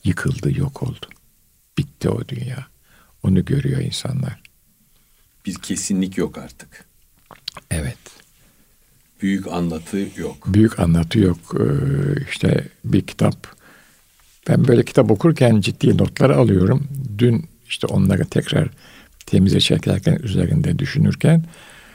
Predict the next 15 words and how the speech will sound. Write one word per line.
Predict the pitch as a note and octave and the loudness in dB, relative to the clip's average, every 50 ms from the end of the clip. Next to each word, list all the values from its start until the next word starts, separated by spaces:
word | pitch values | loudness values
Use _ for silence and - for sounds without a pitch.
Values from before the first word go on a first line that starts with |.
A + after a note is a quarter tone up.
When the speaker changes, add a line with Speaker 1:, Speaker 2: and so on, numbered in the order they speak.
| - _ _ _ - | -20 _ _ _ 4
Speaker 1:
diyor | A#2+ D3 E3+ F#3 | 6 6 6 4
ki | F#3 - - D#3 C#3+ B2+ - - - G#2+ | 4 2 4 4 6 4 4 2 -2 0
büyük | G#2 G2+ A#2 C#3 D#3+ D#3+ | 2 4 6 6 4 4
felsefeler | - - A2 - - - G#2 A2 A#2 A#2+ C#3 C#3+ C3 A2+ | 4 2 2 2 2 2 4 4 4 4 4 4 4 4
ve | A2+ G#2+ F#2+ G2+ | 2 2 4 4
dinler, | G#2+ G2 G#2+ B2+ C#3+ E3 F3 E3 - - _ _ _ _ _ - - _ _ _ _ - | 4 4 6 6 6 4 2 0 -4 -12 _ _ _ _ _ -20 -20 _ _ _ _ -2
e, | A#2 A2+ G#2+ A2 - G2+ G2+ G2+ - | 0 2 2 2 2 2 2 0 0
tutarlı | - B2 A#2 - A2 A2 A#2+ C3+ D3 C#3+ - | 0 0 2 4 4 6 6 6 6 4 4
anlatılar | - G2+ F2+ F#2 F#2 F#2 - G2 F#2+ G#2 G#2+ G#2+ - | 4 4 4 4 2 2 0 2 2 4 4 4 4
üzerine | G#2 - - - - E2 - - - | 2 0 0 0 0 2 0 0 -2
kuruludur. | - - - D3 - - C#3+ C#3 - - - - - - - - _ _ _ _ _ _ _ _ _ _ _ _ _ _ _ - | -2 -4 -2 -2 -2 0 0 -2 -2 -4 -8 -10 -12 -14 -18 -20 _ _ _ _ _ _ _ _ _ _ _ _ _ _ _ -4
Ama | - F#2 F#2 F#2 - - | -2 0 0 0 0 -2
bugün | - - - G#2+ | -2 0 0 0
fragmanlar | - - - D#3+ D#3+ - C3 C3 C3 C#3+ - - C#3+ C#3 | 0 0 0 0 0 0 0 0 0 0 2 2 2 0
var | C#3 C3+ B2+ | 0 -2 -2